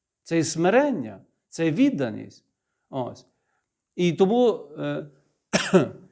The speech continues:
ця мудрість серця, вона потрібна для нас, для того, щоб ми не легковажили Божими зап-, заповідями. Ось. Або, е, м, щоб ми мали цю силу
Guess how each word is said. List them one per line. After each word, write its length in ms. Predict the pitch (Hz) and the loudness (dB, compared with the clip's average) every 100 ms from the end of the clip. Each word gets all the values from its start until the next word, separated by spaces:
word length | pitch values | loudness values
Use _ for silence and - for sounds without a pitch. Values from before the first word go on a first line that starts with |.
| _ _ | _ _
ця 180 | - 190 | 0 2
мудрість 420 | 202 190 233 226 | 2 0 -4 0
серця, 600 | 180 151 127 - 165 - - _ _ _ _ _ | 2 2 2 -2 -2 -2 -12 _ _ _ _ _
вона 280 | 131 156 202 | -4 0 0
потрібна 500 | 226 240 302 262 160 | -2 0 0 2 0
для 140 | 147 | 0
нас, 260 | 156 180 175 | 2 0 0
для 120 | 165 | -2
того, 240 | 190 208 | 0 -2
щоб 340 | 196 208 190 196 | 0 -2 0 -2
ми 180 | 220 | -4
не 220 | 220 214 294 | -4 2 4
легковажили 960 | 294 277 - 285 349 339 220 165 127 - _ - | 4 0 -4 0 0 0 -2 -6 -6 -10 _ -10
Божими 460 | 135 165 139 139 | -2 -2 -2 -4
зап-, 500 | 117 139 139 135 170 | 0 -2 -2 -8 -12
заповідями. 800 | 123 147 139 117 101 101 90 - _ _ _ _ _ _ _ _ _ | 0 0 0 -8 -10 -12 -16 -20 _ _ _ _ _ _ _ _ _
Ось. 380 | - 123 110 - _ _ _ _ | -8 -6 -6 -14 _ _ _ _
Або, 800 | 143 139 175 220 233 226 - - | 2 4 6 6 6 2 -4 -8
е, 460 | 151 156 160 156 143 _ _ _ | -6 -4 -4 -6 -12 _ _ _
м, 300 | 165 156 156 | -14 -10 -8
щоб 300 | 147 - 160 | -8 -4 0
ми 300 | 175 190 214 | 2 2 0
мали 640 | 226 160 156 233 294 285 220 | -2 -6 0 4 4 4 -2
цю 220 | - 180 | -4 -6
силу 560 | - 233 247 202 151 | -4 0 0 0 -2